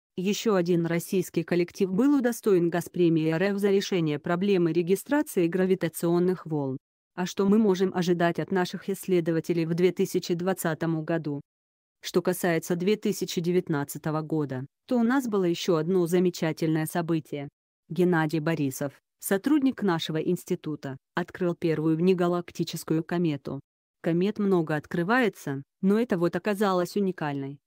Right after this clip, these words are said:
Она не связана гравитационно с Солнечной системой. Это открытие совершенно не было запланировано.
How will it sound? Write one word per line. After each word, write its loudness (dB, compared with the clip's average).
Она 4
не 6
связана 0
гравитационно 0
с -14
Солнечной -2
системой. -4
Это 2
открытие -2
совершенно 0
не 4
было 2
запланировано. -2